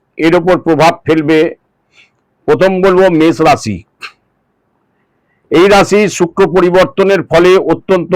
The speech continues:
ফলদায়ক হতে চলেছে। যারা চাকরিজীবী আছেন তাদের এই সময় সুসময়,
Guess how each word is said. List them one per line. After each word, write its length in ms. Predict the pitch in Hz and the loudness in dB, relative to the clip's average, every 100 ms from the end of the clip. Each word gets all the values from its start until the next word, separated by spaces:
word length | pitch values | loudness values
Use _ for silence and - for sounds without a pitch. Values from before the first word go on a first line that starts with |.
| 147 | -4
ফলদায়ক 480 | 135 160 170 170 170 127 | 0 2 4 4 2 0
হতে 160 | 139 156 | -4 0
চলেছে। 340 | 151 156 - 185 185 _ _ _ _ _ _ _ _ _ _ - | 0 0 0 -2 -2 _ _ _ _ _ _ _ _ _ _ -6
যারা 240 | 110 151 170 - | 0 2 2 2
চাকরিজীবী 600 | 160 156 180 165 180 190 190 | 0 2 0 0 -2 2 2
আছেন 260 | 160 180 190 190 - _ - | 2 0 0 -4 -12 _ -2
তাদের 280 | 143 151 160 - 160 | 0 2 -2 -2 -2
এই 100 | 165 - | -2 -2
সময় 260 | 165 170 156 | 0 0 -2
সুসময়, 600 | - 170 175 175 175 170 | -4 -4 -2 0 2 2